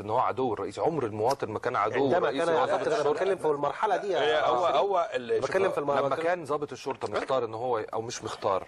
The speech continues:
Speaker 1: هو ممكن يكون في وضع مختار، وفضع الشرطه كلها ناس كان فيها ناس يعني زي ما هم، آه، يد النظام، ما كان فيها ناس شرفاء وكده هو.
Speaker 3: طبعًا.
Speaker 1: ولكن عندما كانت الشرطه يد النظام فكان ال-، السخط الشعبي ممثل على الشرطه، لان هي دي اللي في المواجهه.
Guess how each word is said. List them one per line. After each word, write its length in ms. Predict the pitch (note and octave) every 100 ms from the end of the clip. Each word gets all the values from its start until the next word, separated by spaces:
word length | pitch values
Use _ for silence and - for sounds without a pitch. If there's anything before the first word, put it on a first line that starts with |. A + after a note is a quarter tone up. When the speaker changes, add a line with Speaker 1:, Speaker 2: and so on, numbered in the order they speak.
| -
Speaker 1:
هو 240 | G2+ G#2+
ممكن 240 | A2 A#2 G#2+
يكون 180 | -
في 140 | A2 G#2+
وضع 200 | A2+ F#2+
مختار، 380 | G2 - G#2+ G#2
وفضع 360 | F#2+ A#2 A2+
الشرطه 360 | A2 - D#3 C3
كلها 340 | A2 A#2+ C3+
ناس 220 | B2 C3
كان 120 | - G#2
فيها 180 | C3
ناس 240 | A#2+ B2 -
يعني 260 | F#2 G2
زي 180 | F#2+ A#2+
ما 100 | A2
هم، 200 | G2+ A#2+
آه، 600 | G#2 C#2+ F#2 F#2 F#2 F#2 - - - -
يد 260 | G2 A#2 A#2
النظام، 380 | G#2+ F#2 A2+ C#3
ما 60 |
كان 140 | D3+ E3
فيها 140 | F3+
ناس 140 | F3
شرفاء 440 | - C#3+ - C#3 C3
وكده 220 | B2+ C3
هو. 120 | B2+
Speaker 3:
طبعًا. 320 | - - E3+
Speaker 1:
ولكن 280 | C3 C#3 D3
عندما 280 | A#2+ D3 D#3
كانت 280 | D3+ D3+ C#3
الشرطه 340 | - B2+ A2+
يد 160 | A2+ A#2+
النظام 440 | B2 A2 B2 B2 - - - -
فكان 440 | - - C3 C3 - - _ - -
ال-، 300 | G2 F2+ F2
السخط 460 | F2+ F#2+ D#3 - -
الشعبي 600 | G#2 - C3+ A#2+ B2 C3
ممثل 540 | A2+ G#2 C3+ - B2+
على 180 | G2 C3+
الشرطه، 380 | C3 - D3+ -
لان 160 | G2+ B2
هي 60 |
دي 60 | C#3+
اللي 100 | D3
في 80 | C3+
المواجهه. 360 | C3+ C3 F#2